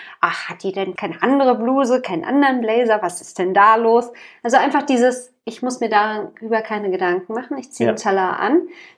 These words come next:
Speaker 1: Vielleicht ist es auch ein bisschen dieser Sch-,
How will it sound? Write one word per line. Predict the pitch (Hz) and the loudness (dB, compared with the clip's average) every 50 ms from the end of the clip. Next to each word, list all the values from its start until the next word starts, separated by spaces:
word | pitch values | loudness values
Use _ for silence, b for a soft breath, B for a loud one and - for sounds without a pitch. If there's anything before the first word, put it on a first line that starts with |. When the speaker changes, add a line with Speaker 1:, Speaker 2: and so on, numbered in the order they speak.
| _ | _
Speaker 1:
Vielleicht | - 233 247 247 254 | 0 2 2 2 0
ist | 254 247 - - | -6 -8 -10 -14
es | - - - | -12 -2 2
auch | - 233 285 - | 4 4 4 4
ein | 349 330 | 4 4
bisschen | 311 339 330 339 - 311 311 311 311 302 302 - - - _ - | 4 2 0 -2 -2 0 0 2 2 0 0 -2 -6 -10 _ -10
dieser | 226 233 226 208 220 220 | -6 -4 -4 -2 -4 -4
Sch-, | 220 - - - - | -6 -10 -16 -20 -20